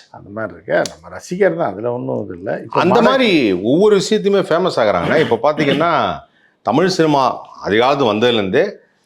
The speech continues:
Speaker 2: ரசிகர்கள் உற்சாகமா இருந்தாங்கன்னா அடிக்கிறது என்ன? விசில். பயங்கரமா
Speaker 1: மடக்கு
Speaker 2: விசில்.
Speaker 1: ஊதி.
Speaker 2: ஆமா, அது
Speaker 1: மடக்கு ஊதி.
Speaker 2: அண்ணே, அது
Speaker 1: அவன் தமிழ் பே-, நீங்க வந்து
Speaker 2: அதான்.
Speaker 1: சீமான்லாம் எப்படி வளர்ந்தாரு?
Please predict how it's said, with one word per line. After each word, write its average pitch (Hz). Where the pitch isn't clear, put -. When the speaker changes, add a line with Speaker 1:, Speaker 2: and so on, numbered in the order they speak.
Speaker 2:
ரசிகர்கள் 190
உற்சாகமா 165
இருந்தாங்கன்னா 123
அடிக்கிறது 117
என்ன? 87
விசில். -
பயங்கரமா 123
Speaker 1:
மடக்கு 147
Speaker 2:
விசில். 143
Speaker 1:
ஊதி. 107
Speaker 2:
ஆமா, 80
அது 131
Speaker 1:
மடக்கு 131
ஊதி. 120
Speaker 2:
அண்ணே, -
அது 127
Speaker 1:
அவன் 202
தமிழ் 208
பே-, 160
நீங்க 127
வந்து 147
Speaker 2:
அதான். 151
Speaker 1:
சீமான்லாம் 202
எப்படி 165
வளர்ந்தாரு? 131